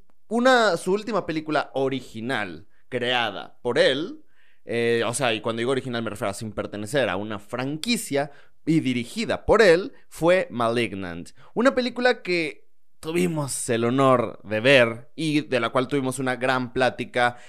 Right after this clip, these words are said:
Jesse, Eder y yo, en este cineclub virtual. Una gran película de terror. Abordamos distintos temas. Primero que nada, si es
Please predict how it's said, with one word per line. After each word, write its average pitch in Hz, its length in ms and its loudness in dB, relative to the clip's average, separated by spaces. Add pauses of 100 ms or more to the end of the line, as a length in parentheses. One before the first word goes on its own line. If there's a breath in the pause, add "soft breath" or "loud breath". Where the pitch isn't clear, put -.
(140 loud breath)
Jesse, 127 720 0
Eder 113 520 0
y 151 160 -6
yo, 202 480 2 (180)
en 135 400 0
este 127 400 -4
cineclub 113 760 -4
virtual. 98 560 -4
Una 123 200 -2
gran 147 380 2
película 117 600 -2
de 107 200 -4
terror. 92 480 -6 (840 loud breath)
Abordamos 269 460 10
distintos 160 360 -6
temas. 82 280 -8
Primero 208 260 -2
que 180 100 -2
nada, 160 380 0
si - 400 -12
es 226 400 -8